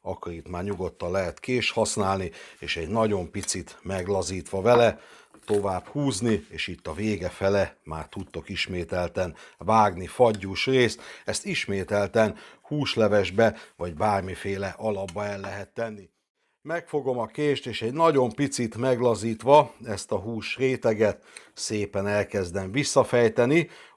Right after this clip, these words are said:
odáig, hogy már a szivárványos hátjának a végét lássam, és ezt már ti is látjátok. Megfogom a csontozókést, fölszúrunk, és gyönyörű szépen, ez egy vastagabb hátya réteg,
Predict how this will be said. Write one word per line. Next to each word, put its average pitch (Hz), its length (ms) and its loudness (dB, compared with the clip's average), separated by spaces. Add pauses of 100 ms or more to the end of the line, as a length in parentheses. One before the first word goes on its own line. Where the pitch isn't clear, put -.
odáig, 127 580 6
hogy 110 200 -2
már 120 320 4
a 107 220 2
szivárványos 104 920 0
hátjának 104 760 0
a 98 220 0
végét 101 480 0
lássam, 120 500 4 (260)
és 92 180 -8
ezt 87 180 -8
már 95 160 -2
ti 107 160 -4
is 90 140 -4
látjátok. 101 640 0 (280)
Megfogom 127 500 4
a 101 60 0
csontozókést, 123 1040 2 (380)
fölszúrunk, 131 840 2 (100)
és 95 200 -6
gyönyörű 110 460 2
szépen, 113 800 2
ez 98 180 -6
egy 101 140 4
vastagabb 107 600 4
hátya 113 400 4
réteg, 107 460 4